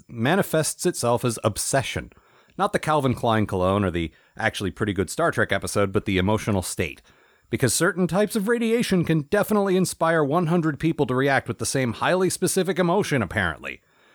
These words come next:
So I guess everyone gets to go Ahab on this show instead of just the captain. Which is good, because Archer's not exactly interesting enough to pull off a good revenge rage on his own. To wit, his cloud-inspired obsession is with writing the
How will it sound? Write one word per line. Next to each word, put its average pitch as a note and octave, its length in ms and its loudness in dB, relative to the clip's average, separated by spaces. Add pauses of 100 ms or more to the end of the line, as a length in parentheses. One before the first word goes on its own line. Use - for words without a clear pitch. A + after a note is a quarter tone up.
(220)
So E3+ 180 0
I F#3 160 2
guess D#3+ 160 2
everyone D3 400 4
gets A#2 160 0
to A#2+ 80 -4
go G#2 180 2
Ahab F#2 340 2
on F2 120 -2
this E2+ 120 -4
show F2 220 -4
instead F2+ 300 -4
of E2+ 80 -6
just F2+ 160 -8
the - 60 -14
captain. E2+ 420 -2 (380)
Which D#3+ 140 0
is E3+ 100 2
good, E3 260 0
because D3+ 260 0
Archer's A#2 440 0
not G2+ 180 2
exactly F#2 400 0
interesting F#2 340 -2
enough D#2+ 220 -2
to - 80 -8
pull F2+ 160 0
off E2+ 140 0
a E2 40 -6
good D#2+ 180 -2
revenge E2+ 420 0
rage E2+ 320 2
on E2 100 0
his D#2+ 100 -4
own. F#2 300 2 (300)
To C#3 140 0
wit, C3+ 400 -2 (240)
his B3 240 2
cloud-inspired G#2 840 2
obsession G#2 420 0
is G#2+ 140 2
with F#2+ 140 -2
writing E3+ 360 2
the E3 120 4